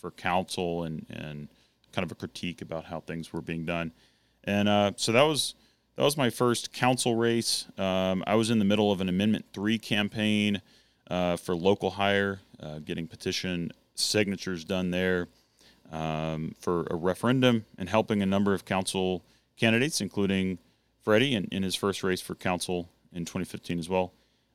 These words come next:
Um, and then after that cycle, I went to grad school at, at Indiana,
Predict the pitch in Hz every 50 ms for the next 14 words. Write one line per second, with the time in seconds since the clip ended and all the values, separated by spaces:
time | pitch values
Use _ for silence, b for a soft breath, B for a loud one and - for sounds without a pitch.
0 | _ - 87 92 90 90 90 90 90 90 87 85 82 - _ _ _ _ _ _
1 | _ - - _ - 104 104 104 110 110 107 110 120 131 - - 131 113 110 110
2 | 110 - - - 113 113 135 135 - 104 104 127 131 - - - 95 98 101 98
3 | - 101 87 92 101 101 104 - - - 110 104 104 104 104 104 98 92 92 -
4 | - - - 92 90 - - 104 101 101 104 104 101 98 98 98 101 104 101 98